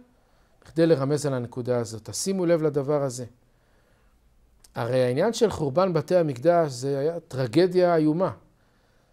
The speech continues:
גם מבחינה היסטורית, זה המרכז של עם ישראל, הכל נחרב, כל העם הולך בגלות, זה פשוט טרגדיה איומה. וככה זה גם מבחינה רוחנית. אם אדם זוכה לאיזה קשר עם הקדוש ברוך הוא,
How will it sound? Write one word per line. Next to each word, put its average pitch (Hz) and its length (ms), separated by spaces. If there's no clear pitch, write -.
גם 156 120
מבחינה 165 300
היסטורית, 160 560
זה 147 120
המרכז 147 840
של 131 180
עם 156 140
ישראל, 156 280
הכל 175 240
נחרב, 170 600
כל 185 240
העם 185 180
הולך 180 240
בגלות, 160 600
זה 160 440
פשוט 156 320
טרגדיה 165 500
איומה. 160 300
וככה 170 320
זה 170 100
גם 185 180
מבחינה 170 380
רוחנית. 208 640
אם 123 120
אדם 165 260
זוכה 151 280
לאיזה 139 260
קשר 165 320
עם 151 80
הקדוש 139 380
ברוך 139 240
הוא, 156 260